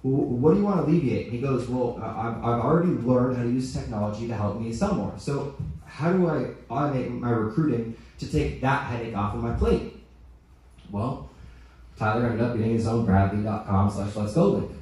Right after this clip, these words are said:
What does that mean? That means when he drops his funnel to someone, if you were to fill it out, we know that you were his recruit, and that now there's no fighting. Now there's no possible chance that there could be a background fight that you're unaware of,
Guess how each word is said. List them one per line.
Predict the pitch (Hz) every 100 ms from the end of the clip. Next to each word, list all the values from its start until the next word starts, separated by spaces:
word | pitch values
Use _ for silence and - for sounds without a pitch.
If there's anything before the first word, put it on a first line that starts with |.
| - - - -
What | -
does | 135
that | 170
mean? | 220 101
That | 110
means | 127
when | 101
he | 104 185
drops | 156 135 -
his | 170
funnel | - 185 -
to | 104
someone, | 101 101 123 - - - - - - -
if | 107 104
you | 143
were | 165
to |
fill | - 156 143
it |
out, | 160 139 120 -
we | 104 147
know | 123 131 127
that | 98
you | 107
were | 147 147
his | 123 151
recruit, | 160 101 117 - -
and | 117
that | 117 110
now | 113 151 147
there's | 113
no | 127 120
fighting. | 147 117 98 - - -
Now | - 190 208
there's | - 127
no | 185
possible | - 185 180 170 151
chance | - 165 - -
that | 127 -
there | - 147
could | 160 147
be | 127
a |
background | 160 165 165 160 -
fight | 131 117
that | 110
you're | 104 143
unaware | 180 170 180 127
of, | 113 113